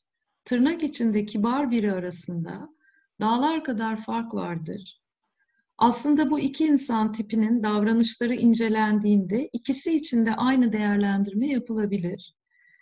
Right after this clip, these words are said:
Nazik, kültürlü ve terbiyeli insanlardır bunlar. Ama aynı sonuca varan iki davranışın ardındaki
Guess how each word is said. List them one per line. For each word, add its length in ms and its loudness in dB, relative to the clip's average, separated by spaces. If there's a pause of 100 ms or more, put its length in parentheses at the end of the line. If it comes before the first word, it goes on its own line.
(160)
Nazik, 540 4
kültürlü 460 -2
ve 140 2
terbiyeli 560 -2
insanlardır 920 -2
bunlar. 560 -8 (720)
Ama 360 6
aynı 220 4
sonuca 520 0
varan 260 2
iki 280 -4
davranışın 680 -2
ardındaki 960 -2